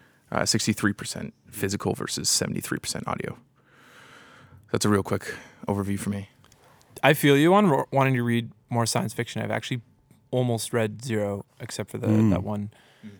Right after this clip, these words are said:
Speaker 2: thing that C S Lewis did. <clears throat> Um, I've recently, as of, like, the last four eighty-eight hours, become obsessed with this song called "The Moon's a Harsh Mistress." I'm gonna show it to you guys afterwards. It's just such a good song. And then when I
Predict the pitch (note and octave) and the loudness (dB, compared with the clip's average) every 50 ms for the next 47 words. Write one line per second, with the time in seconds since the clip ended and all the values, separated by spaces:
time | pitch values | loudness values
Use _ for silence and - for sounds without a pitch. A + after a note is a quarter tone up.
0 | _ _ _ _ - A#2 A2 G#2 G2+ G#2+ G2+ - - - G2+ - - A#2 A2+ G#2+ | _ _ _ _ -6 -4 -2 -2 -2 -4 -4 -6 -12 -16 -12 -8 -6 -6 -4 -4
1 | - G#2+ A2 G#2 - G2 F2+ G#2+ - - - _ - A#2+ A#2 A2+ A2+ A2 A2 - | -4 -4 -2 0 2 2 2 2 -2 -6 -10 _ -2 0 2 2 0 -2 -4 -8
2 | _ _ _ _ _ _ _ _ _ _ _ _ _ - A#2+ B2 B2+ A#2 A#2 - | _ _ _ _ _ _ _ _ _ _ _ _ _ 2 4 4 4 2 -2 -8
3 | - - B2 B2 B2+ B2 A#2 - C3+ C3 C3 C3 C3 A#2 A#2+ A#2+ A#2 A#2+ A2 A#2 | -10 -4 0 2 2 2 2 2 2 2 2 4 6 6 4 4 2 0 -2 0
4 | A#2+ A#2+ A2+ - B2 A#2+ A2+ G#2+ - - - A#2+ A#2 A2+ A2+ A2+ A2 G#2+ G#2 G#2+ | 0 0 0 0 2 2 2 2 0 -2 0 0 0 2 0 0 2 2 2 2
5 | A2 - - A2 - - - A2+ A2 G#2 - - - - - - A2 G#2+ G2 - | 0 -2 -4 -4 -2 -2 -2 -2 -4 -4 -4 -2 -2 0 0 0 0 0 0 -2
6 | - - - - - A#2 A2 - - A2+ G#2+ G#2+ A2 - A2 A2 A2+ A2 - - | -4 -6 -4 -4 -4 -4 -2 -2 -2 -2 -2 -2 -2 -2 0 0 0 -2 -6 -10
7 | - - A#2 A2 G#2+ G#2+ A2 A2 G#2+ A2 G#2+ A2 G#2+ - G#2+ - - - A2+ A2+ | -6 -4 -4 -2 -2 -2 -2 -2 -2 -2 -2 -2 -2 -2 -2 -4 -6 -8 -6 -6
8 | - - B2 C3 B2+ - - - - - A#2 A2 G#2+ - A2+ A2+ - - A2+ A2+ | -4 -2 -2 -2 -2 -4 -10 -12 -10 -8 -8 -8 -6 -6 -6 -6 -6 -4 -4 -4
9 | G#2 - - - - - - A#2 A#2 A2 - - - _ - - - - - - | -4 -4 -6 -6 -6 -6 -6 -4 -4 -6 -8 -10 -16 _ -14 -12 -10 -10 -10 -10
10 | G#2+ - - - _ - - - - A#2 A2+ - - G2 - - - A2+ A#2 A#2 | -8 -10 -10 -12 _ -10 -8 -6 -4 -4 -4 -4 -6 -8 -6 -4 -4 -2 -2 -4
11 | A#2 - - - - - - - _ - A#2+ A#2+ A#2+ A#2+ A#2+ A#2+ A#2 A#2 A#2 - | -6 -8 -16 -20 -20 -20 -20 -14 _ -4 -2 0 0 0 2 0 0 0 -2 -4